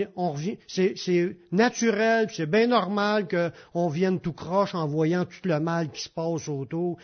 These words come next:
parce qu'on a une nouvelle nature qui nous permet de, de vivre cela. Amen. Vous savez qu'on a la promesse que bientôt la victoire sera définitive contre le diable.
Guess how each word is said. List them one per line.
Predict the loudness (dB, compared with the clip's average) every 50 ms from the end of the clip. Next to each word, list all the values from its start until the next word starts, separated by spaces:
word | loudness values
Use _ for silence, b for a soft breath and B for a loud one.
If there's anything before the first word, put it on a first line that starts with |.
| B B B
parce | -6 -6 -6 -4 -4
qu'on | -2 -2 0 0 0
a | 0 0
une | 0 0 2
nouvelle | 2 2 2 0 0 0 0 0
nature | 0 -2 -2 -4 -6 -4 -4 -4 -2 -4 -6 -8 B B B B B
qui | -8 -4 -2
nous | -2 -2
permet | -2 -2 -4 -2 -2 -2 -2 -2
de, | -2 -2 -2 -2 -2
de | -4 -4 -4 -6
vivre | -4 -4 -4 -4 -6 -6
cela. | -8 -8 -6 -4 -4 -4 -6 -8 b b b b b b b b b b b b _ -6
Amen. | -4 -4 -2 -2 -2 -2 -2 -2 -2 -4 -6 -8 -10 -16 _ _ _ _ _ _ -20 -20 -20 _ _ _ _ _ _ b b b b b b b b b b b b b b b b b _ _ _ _ _ -20 -20
Vous | -4 2
savez | 4 4 6 6 4 4
qu'on | 6 4 4 4 4 4
a | 4 6
la | 4 4 2
promesse | 0 0 2 2 4 6 6 6 6 4 2 0
que | 2 4 4
bientôt | 4 4 4 6 8 8 8 6 4 2 2 4
la | 4 4 4
victoire | 2 2 -2 -4 -2 -2 2 2 4 4 2
sera | 0 -2 0 0 0 0
définitive | 2 4 4 4 4 4 4 6 4 4 2 0 -2 0 0 0 0
contre | 0 0 0 0 0 0 0
le | 0 0 0
diable. | 0 0 2 2 2 0 -2 -4 -6